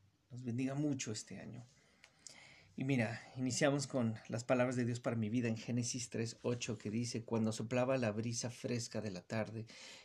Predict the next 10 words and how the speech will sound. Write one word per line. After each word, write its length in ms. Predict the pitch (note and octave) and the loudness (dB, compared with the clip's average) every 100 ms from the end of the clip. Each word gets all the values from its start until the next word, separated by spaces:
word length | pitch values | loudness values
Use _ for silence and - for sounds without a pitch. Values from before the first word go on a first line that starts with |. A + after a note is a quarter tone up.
| - | 0
el 200 | C3 C3+ | 4 6
hombre 240 | C#3 C#3 | 8 6
y 20 | |
su 140 | C#3 B2 | 4 0
esposa 360 | - B2+ A#2+ | -4 -2 0
oyeron 380 | B2+ A#2+ A2+ A#2 | 0 2 2 2
al 100 | A2+ | 0
Señor 460 | - G2+ A2+ A2 A2+ | 0 0 2 2 2
Dios 280 | A2+ A2 - | 0 0 -2
caminando 720 | A#2+ A2+ G#2+ G2+ G2+ G2+ | 0 2 2 -2 -4 -6